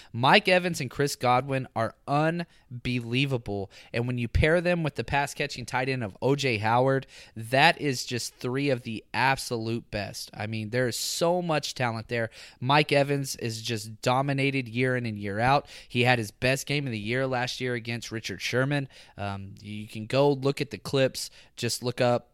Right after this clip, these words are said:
Mike Evans versus forty-niners. It's pretty, pretty bad. So, and ag-, again, the reason why he had this success last year, one, you know, Sherman wasn't fully healthy,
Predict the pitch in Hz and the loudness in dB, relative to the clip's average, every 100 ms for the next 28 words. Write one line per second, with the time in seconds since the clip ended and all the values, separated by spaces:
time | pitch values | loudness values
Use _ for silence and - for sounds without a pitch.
0 | - 113 127 123 107 127 120 - 120 113 | -10 -2 0 2 0 0 -4 -2 -2 -2
1 | - 131 127 113 113 113 104 104 - 117 | -2 -2 0 0 0 0 -2 -6 -6 -8
2 | - - 139 120 120 113 104 95 85 _ | -4 -2 -2 -2 -4 -4 -4 -6 -8 _
3 | _ _ _ - 120 117 110 110 120 117 | _ _ _ -6 0 0 0 0 -2 -4
4 | 104 117 113 127 - 117 151 190 170 127 | -6 -6 -6 -6 -4 0 2 2 2 0
5 | 120 165 175 175 135 135 135 135 135 - | 0 -2 -2 -2 2 2 4 4 2 -2
6 | _ _ _ _ _ _ _ - 139 127 | _ _ _ _ _ _ _ -6 0 4
7 | 139 147 135 127 - 107 - 160 - 117 | 6 4 4 -2 -4 -6 0 0 0 -2
8 | 113 - 117 113 117 139 151 143 127 117 | -2 -2 -2 -2 0 0 0 -2 -2 -2
9 | - 135 151 143 135 131 - 123 110 147 | 0 0 0 -2 -2 -4 -4 -2 0 0
10 | 165 120 | 0 -2